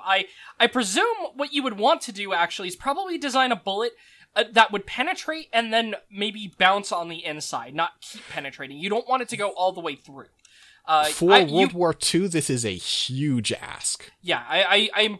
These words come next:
Speaker 1: my presumption would be you would want to design a, an ammo that would actually, um, that would kill the crew rather than actually, like, you know, obviously, like,
Speaker 2: Yes.
Speaker 1: m-, making the tank immobile. Um,
Speaker 2: Where is the crew member you need to hit?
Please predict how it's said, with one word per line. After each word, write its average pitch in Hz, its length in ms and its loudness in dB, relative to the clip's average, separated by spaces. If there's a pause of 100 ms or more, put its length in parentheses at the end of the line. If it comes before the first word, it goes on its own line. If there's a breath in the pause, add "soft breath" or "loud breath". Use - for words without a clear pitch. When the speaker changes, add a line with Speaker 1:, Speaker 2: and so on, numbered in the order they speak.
Speaker 1:
my 226 200 4
presumption 294 600 2
would 269 100 -4
be 240 80 -4
you 226 180 -8
would 214 260 0
want 226 280 2
to 269 100 -6
design 202 420 0
a, 196 360 -6
an 175 280 -2
ammo 175 540 0 (460 soft breath)
that 175 340 2
would 170 400 -4
actually, 175 840 0
um, 143 560 -4 (840)
that 196 220 4
would 190 220 -4
kill 202 240 -2
the 180 100 -4
crew 180 420 -6
rather 156 320 0
than 156 160 -4
actually, 151 380 -6
like, 139 180 -12
you 151 80 -6
know, 123 160 -8
obviously, 139 460 -6
like, 131 200 -16 (320)
Speaker 2:
Yes. - 480 -8
Speaker 1:
m-, 196 140 -8
making 180 280 -2
the 151 60 -8
tank 156 280 -6
immobile. 120 460 -12 (460 soft breath)
Um, 160 280 2
Speaker 2:
Where 180 220 6
is 196 100 2
the 196 120 4
crew 185 200 2
member 147 280 2
you 101 180 -2
need 95 180 -6
to 92 80 -6
hit? 101 220 -8